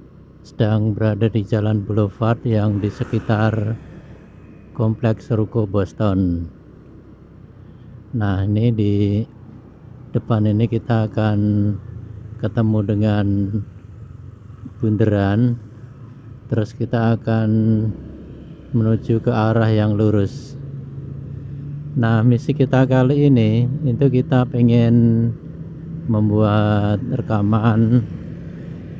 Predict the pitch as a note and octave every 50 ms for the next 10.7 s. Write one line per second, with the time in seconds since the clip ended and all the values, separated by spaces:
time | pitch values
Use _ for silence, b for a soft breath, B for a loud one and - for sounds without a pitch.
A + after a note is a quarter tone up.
0 | - - - - A#2+ - A#2+ G#2+ - A#2+ A2+ A2+ A2+ A2 A2 A2 G#2+ - A#2 A2
1 | A2 A2+ A2 - - C3 A#2+ B2 A#2+ A#2 B2 B2 A#2+ A2+ G#2+ - - - - -
2 | - - - - - - - - B2 A2+ A2+ G#2+ A2 A2 A2+ A2+ G#2+ - - A#2
3 | A#2 A2+ A2 A2+ A#2+ A#2+ A#2 A2+ G#2+ A#2 A2+ - - - A#2+ A#2 A#2+ C3+ B2+ -
4 | - - - - - - - - - - - - - - - B2 A2+ G#2+ G#2+ C3
5 | B2 A2+ A2+ G2 A#2+ A2+ A2 F#2+ A2+ G#2+ G#2 - A#2 A2 - A2+ A2 A2 A2 -
6 | A2 A2 G#2+ - A2+ G#2+ A2 G#2+ G#2 G#2+ G2 G2 A2 A2+ A2+ G#2+ - - - -
7 | - - - - - - - - - - - - - - A2+ G#2 A#2 A#2 A#2+ B2
8 | B2 A#2 A#2+ A#2+ A#2 A#2 A2+ - A#2+ A#2+ B2 A#2+ - - - A#2 A#2+ A#2+ A#2 A#2+
9 | A#2 A2 - A#2 A2 G#2+ A2 A#2 A2 G#2 A2+ A2 A2+ A2+ A2+ A2+ A2 A2 G#2+ -
10 | - A#2+ A2 G#2+ G#2+ - - G#2 G#2 G#2 G2 F#2+ F2